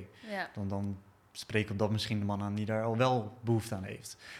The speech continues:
Speaker 2: Dus
Speaker 1: Ja.
Speaker 2: we proberen ook niet heel eenzijdig te zijn. Dus we zijn,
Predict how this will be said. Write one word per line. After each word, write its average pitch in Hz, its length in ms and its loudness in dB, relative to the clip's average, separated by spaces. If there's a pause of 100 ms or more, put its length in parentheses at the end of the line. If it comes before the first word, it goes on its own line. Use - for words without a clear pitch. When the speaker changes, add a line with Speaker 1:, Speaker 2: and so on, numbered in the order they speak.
(100)
Speaker 2:
Dus 107 160 0
Speaker 1:
Ja. 104 60 -4
Speaker 2:
we 113 60 -2
proberen 127 360 6
ook 127 60 4
niet 127 140 4
heel 127 120 6
eenzijdig 123 540 6
te 117 120 -2
zijn. 104 420 0
Dus 104 180 -2
we 107 60 -4
zijn, 107 220 -2